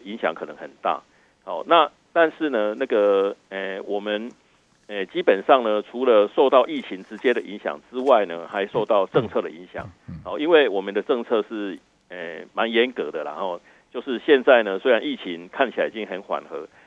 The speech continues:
Speaker 1: 但是呢，我们都还是在二级警戒，而且比原先规划的这个二级还要更严格一些。
Speaker 2: 嗯。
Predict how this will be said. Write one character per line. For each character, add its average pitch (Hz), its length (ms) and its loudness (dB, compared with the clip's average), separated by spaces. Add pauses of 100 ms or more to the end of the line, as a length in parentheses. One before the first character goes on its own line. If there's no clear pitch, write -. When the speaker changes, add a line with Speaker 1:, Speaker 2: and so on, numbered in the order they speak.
(140)
Speaker 1:
但 139 160 -4
是 143 160 -4
呢， 104 160 2
我 90 100 0
们 90 180 -6
都 113 120 0
还 90 180 0
是 101 140 -12
在 98 300 2
二 117 160 4
级 80 320 -20
警 78 180 -16
戒， 90 140 -4
而 156 100 4
且 123 160 0
比 90 320 -12 (380)
原 110 220 -2
先 139 280 6
规 131 240 4
划 123 240 4
的 92 160 -2
这 90 100 -10
个 104 100 -2
二 127 180 2
级 - 180 -16
还 98 120 -4
要 95 100 0
更 98 260 -4
严 85 220 -6
格 73 160 -10
一 80 160 -14
些。 73 180 -12 (120)
Speaker 2:
嗯。 87 180 -12